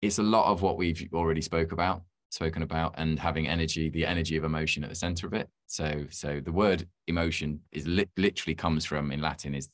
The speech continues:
derivative of energy in motion. And if you can start to see life as energy as opposed to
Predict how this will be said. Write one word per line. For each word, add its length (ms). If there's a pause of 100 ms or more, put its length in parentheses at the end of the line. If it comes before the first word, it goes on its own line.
derivative 480
of 160
energy 460
in 100
motion. 460 (500)
And 140
if 100
you 60
can 120
start 260
to 80
see 180
life 400
as 240
energy 480
as 100
opposed 460
to 240